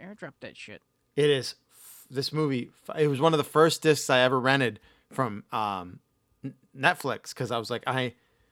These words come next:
Speaker 2: was obs-, I, uh, this, this, Ronald Reagan said after he saw it, it left him,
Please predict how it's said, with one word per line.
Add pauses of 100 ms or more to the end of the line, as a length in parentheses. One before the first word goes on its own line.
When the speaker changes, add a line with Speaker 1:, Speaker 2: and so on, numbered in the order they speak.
(120)
Speaker 2:
was
obs-,
I,
uh,
this, (280)
this, (920)
Ronald
Reagan
said
after
he
saw
it,
it
left
him,